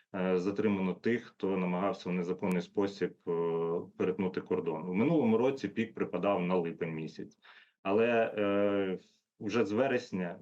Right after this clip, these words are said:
е, бачили, по-, побачили тенденцію до, до зменшення, і вона продовжує, е, продовжує зм-, зменшуватися.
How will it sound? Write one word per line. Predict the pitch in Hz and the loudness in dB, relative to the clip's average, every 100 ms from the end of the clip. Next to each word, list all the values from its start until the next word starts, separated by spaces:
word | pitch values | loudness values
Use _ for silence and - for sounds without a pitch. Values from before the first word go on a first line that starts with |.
| 110 | -6
е, | 98 92 90 90 | -2 -2 0 -2
бачили, | 87 87 107 110 - 95 92 - _ - | -2 0 2 2 0 0 0 -4 _ -2
по-, | 104 | -2
побачили | - 107 107 - 98 | 2 2 2 0 -2
тенденцію | 90 101 95 113 107 - 92 | -2 0 2 2 0 -4 -4
до, | 85 90 95 92 90 | -2 0 0 0 -4
до | 87 98 | -2 -2
зменшення, | 92 82 80 - 98 - - | 0 -2 -4 -8 -10 -12 -8
і | 98 92 92 | -2 0 0
вона | 90 101 | 2 0
продовжує, | 104 95 90 101 87 90 87 - | 0 0 2 0 2 0 0 -6
е, | 90 87 87 85 90 90 87 _ _ _ _ _ _ _ _ _ _ _ _ _ - | -6 -4 -2 -2 -4 -6 -12 _ _ _ _ _ _ _ _ _ _ _ _ _ -4
продовжує | 101 113 107 101 | 0 2 4 2
зм-, | 98 95 107 | 2 0 -2
зменшуватися. | 98 101 85 - - - - | 0 0 0 -6 -14 -14 -12